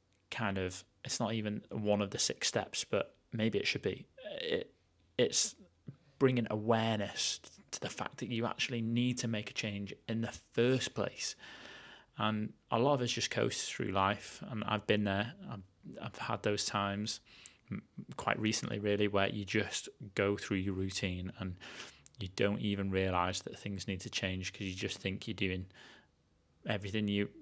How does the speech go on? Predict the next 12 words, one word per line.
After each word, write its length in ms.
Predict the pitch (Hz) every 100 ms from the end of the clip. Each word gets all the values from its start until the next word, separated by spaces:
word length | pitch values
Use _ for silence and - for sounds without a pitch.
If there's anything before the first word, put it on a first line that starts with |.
| -
you 180 | - 101
need 160 | 104 107
to 140 | 101
do. 340 | 104 123 101 - _ _ - 120
Um, 440 | 110 104 101 104
but 140 | - -
once 300 | 110 - -
you've, 260 | 101 95 - _ -
you've 120 | 104
sat 220 | - 113
down 320 | 110 107 104
and, 220 | 98 101